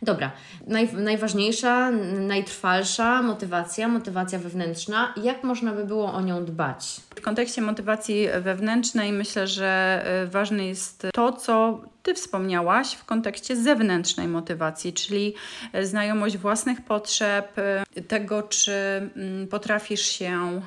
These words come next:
Speaker 2: e, docenić, e, czy dostrzegasz te małe, e, kroczki i tą siłę i energię, którą wkładasz w to, żeby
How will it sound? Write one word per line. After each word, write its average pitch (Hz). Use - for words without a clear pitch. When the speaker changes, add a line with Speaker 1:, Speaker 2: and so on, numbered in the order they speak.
Speaker 2:
e, 190
docenić, 180
e, 180
czy 190
dostrzegasz 196
te 202
małe, 208
e, 185
kroczki 185
i 202
tą 208
siłę 202
i 185
energię, 185
którą 180
wkładasz 180
w -
to, 190
żeby 175